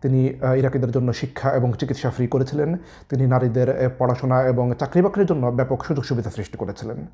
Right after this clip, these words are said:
কিন্তু আমেরিকা এসে নির্বিচারে বিমান হামলা করে ইরাকিদের সব কিছু ধ্বংস করে দেয়, স্থবির করে দেয়।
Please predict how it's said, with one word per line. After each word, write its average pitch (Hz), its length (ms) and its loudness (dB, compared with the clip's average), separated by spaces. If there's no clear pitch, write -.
কিন্তু 131 360 2
আমেরিকা 123 380 2
এসে 127 380 0
নির্বিচারে 127 460 2
বিমান 131 220 2
হামলা 180 220 2
করে 107 260 0
ইরাকিদের 127 540 0
সব 139 200 -2
কিছু - 160 -2
ধ্বংস 120 260 -2
করে 104 180 -4
দেয়, 107 140 -4
স্থবির 135 340 0
করে 110 200 -4
দেয়। 110 180 -10